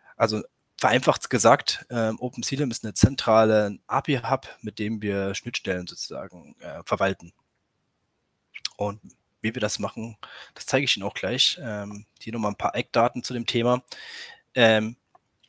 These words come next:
Open Cilium verbindet Applikationen. Also man kann sich vorstellen, Open Cilium ist in der Mitte und die Applikationen sind, ähm, außenrum. Und wir verteilen die Daten eben und transferieren sie. Ähm,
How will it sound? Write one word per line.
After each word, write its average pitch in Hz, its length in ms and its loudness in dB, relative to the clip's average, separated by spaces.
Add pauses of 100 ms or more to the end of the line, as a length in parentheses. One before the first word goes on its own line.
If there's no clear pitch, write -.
(380)
Open 127 240 -2
Cilium 156 240 8
verbindet 139 380 -2
Applikationen. 120 880 -2
Also 101 160 -8
man 110 100 -6
kann 139 140 -8
sich 113 120 -4
vorstellen, 123 360 2
Open 120 260 -4
Cilium 123 320 0
ist 107 140 -4
in 107 40 -4
der 90 100 0
Mitte 147 420 0 (380)
und 113 160 -4
die 104 60 -2
Applikationen 117 600 -4
sind, 98 380 -4 (140)
ähm, 90 420 -10 (160)
außenrum. 104 580 -2 (260)
Und 104 300 -2
wir 90 340 0 (140)
verteilen 131 440 0
die 110 100 -6
Daten 123 440 4
eben 117 420 0
und 107 180 -10
transferieren 107 580 -4
sie. 127 220 -8 (1600)
Ähm, 107 540 0